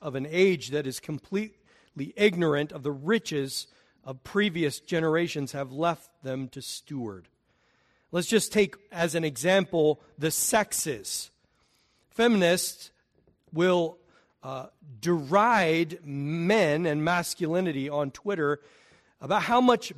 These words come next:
better the world would be if there were no men, as they type on phones that run on infrastructure built by men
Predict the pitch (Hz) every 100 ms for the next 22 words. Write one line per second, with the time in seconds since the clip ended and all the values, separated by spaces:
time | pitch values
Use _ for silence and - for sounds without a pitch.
0 | 120 - 247 277 240 156 170 151 156 254
1 | 269 175 147 120 123 131 165 - 165 165
2 | 170 151 147 147 165 214 131 90 _ _
3 | _ _ _ _ _ _ _ _ _ _
4 | _ _ _ _ _ - 147 143 139 139
5 | - 165 185 175 151 - 190 180 139 147
6 | 143 156 170 165 160 147 147 185 180 165
7 | 143 - 147 135 147 131 104 202 165 -
8 | 127 139 156 175 113 82